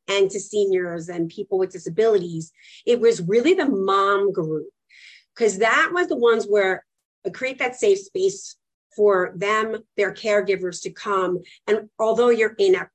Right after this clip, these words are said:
class and there are things happening,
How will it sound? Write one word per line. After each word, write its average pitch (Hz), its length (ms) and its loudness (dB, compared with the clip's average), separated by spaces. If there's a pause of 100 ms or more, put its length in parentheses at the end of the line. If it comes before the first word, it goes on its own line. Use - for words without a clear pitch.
(300)
class - 960 -8 (300)
and 202 200 4
there 190 140 0
are 185 80 -4
things 180 280 -4
happening, 185 600 -2